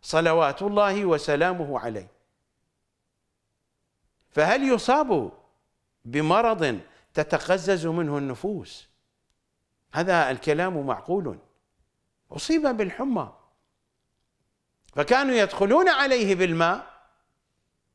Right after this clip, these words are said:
لأجل أن يطفئوا حرارة الحمى، هذا الموجود في الروايات، يدخلون عليه بالماء. أما أنهم يدخلون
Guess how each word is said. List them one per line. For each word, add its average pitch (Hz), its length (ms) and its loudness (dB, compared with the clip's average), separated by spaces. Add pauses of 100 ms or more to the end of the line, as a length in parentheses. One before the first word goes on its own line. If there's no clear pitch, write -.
(1040)
لأجل 285 500 2
أن 226 280 4
يطفئوا 240 720 4 (200)
حرارة 269 680 2
الحمى، 214 540 0 (160)
هذا 311 640 4
الموجود 240 640 0
في - 120 -8
الروايات، 214 680 0 (1160)
يدخلون 214 560 2
عليه 208 480 0
بالماء. 185 560 -2 (360)
أما 202 580 2
أنهم 185 460 0
يدخلون 175 720 0